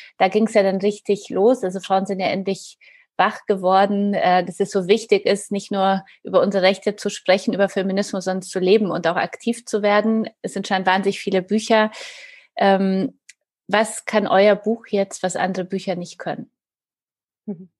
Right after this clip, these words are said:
Speaker 2: Ich glaube, unser Buch kann, ähm, Feminismus in kleine Häppchen packen. Das hatten wir schon mal, ähm, erwähnt und ich glaube, diese Impulse, die wir
Speaker 1: Mhm.
Speaker 2: vermitteln in jedem Kapitel, sind eine ganz große Stärke, weil, ähm,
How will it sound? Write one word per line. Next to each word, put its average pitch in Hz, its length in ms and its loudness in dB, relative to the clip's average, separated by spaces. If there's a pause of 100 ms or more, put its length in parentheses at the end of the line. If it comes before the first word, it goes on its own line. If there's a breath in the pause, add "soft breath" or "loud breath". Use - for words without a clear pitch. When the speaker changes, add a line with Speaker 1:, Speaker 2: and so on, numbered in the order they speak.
(400 soft breath)
Speaker 2:
Ich - 180 -20
glaube, 208 300 4
unser 208 320 2
Buch 226 480 -6
kann, 233 600 0
ähm, 202 540 4
Feminismus 226 720 0
in 202 400 -2 (100)
kleine 214 640 2 (180)
Häppchen 170 560 -4
packen. 156 440 -14 (360 soft breath)
Das - 160 -6
hatten 220 240 2
wir 202 100 4
schon 208 180 -2
mal, 190 400 4
ähm, 175 360 -2
erwähnt 196 600 0
und 202 220 0
ich - 100 -10
glaube, 190 240 4
diese 180 180 2
Impulse, 226 580 0
die 175 180 -4
wir 175 380 2
Speaker 1:
Mhm. - 60 -20
Speaker 2:
vermitteln 185 520 -2
in 185 120 -4
jedem 175 240 -2
Kapitel, 220 540 -2 (360 soft breath)
sind 208 300 2
eine 185 280 0
ganz 202 260 -2
große 208 300 -2
Stärke, 214 560 -2
weil, 196 480 4
ähm, 180 520 -4